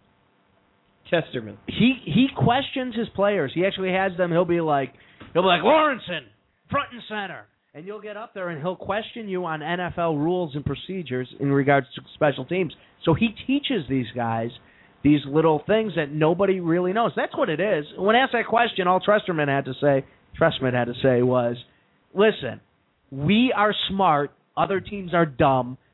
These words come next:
Speaker 2: The Cleveland Browns ain't figuring this out. I'll tell you that much."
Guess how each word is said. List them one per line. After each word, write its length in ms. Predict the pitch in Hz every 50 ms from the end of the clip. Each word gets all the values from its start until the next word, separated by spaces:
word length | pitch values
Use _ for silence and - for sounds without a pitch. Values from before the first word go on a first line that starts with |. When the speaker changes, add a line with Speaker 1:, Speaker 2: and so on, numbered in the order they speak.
| _ _
Speaker 2:
The 60 | -
Cleveland 380 | 139 - 214 240 254 220 220 208
Browns 320 | 185 214 220 240 254 226 170
ain't 200 | 165 151 139 -
figuring 320 | 151 139 127 135 135 127 127
this 160 | 127 131 127 -
out. 200 | 139 135 131 135
I'll 80 | 139 139
tell 140 | - 190 180
you 60 | 185
that 240 | 190 202 202 196 185
much." 220 | 165 147 143 151